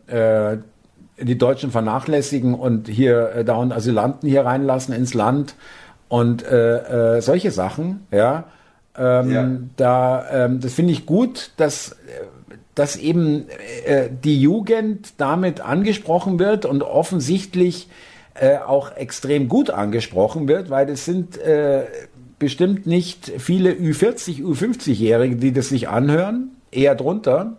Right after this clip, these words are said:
Speaker 1: glaub ich mal.
Speaker 2: Ja, würde ich
Speaker 1: Und
Speaker 2: auch
Speaker 1: wenn
Speaker 2: sagen.
Speaker 1: der vierzehnjährige sich das schon anhört, also ich find das gut, ich find das einfach nur gut. Ähm,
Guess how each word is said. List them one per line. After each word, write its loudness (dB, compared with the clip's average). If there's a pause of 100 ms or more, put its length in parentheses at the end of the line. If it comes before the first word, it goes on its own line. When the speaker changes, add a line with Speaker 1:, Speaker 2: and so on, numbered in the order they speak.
(160)
Speaker 1:
glaub 2
ich -8
mal. 0 (100)
Speaker 2:
Ja, -8 (260)
würde -6
ich -4
Speaker 1:
Und 4 (100)
Speaker 2:
auch 0
Speaker 1:
wenn 2
Speaker 2:
sagen. 0
Speaker 1:
der 2
vierzehnjährige 0
sich -4
das -2
schon -2
anhört, 0
also -2
ich -4
find -2
das -4
gut, 0
ich -6
find 0
das -2
einfach -2
nur 2
gut. -2 (680)
Ähm, 2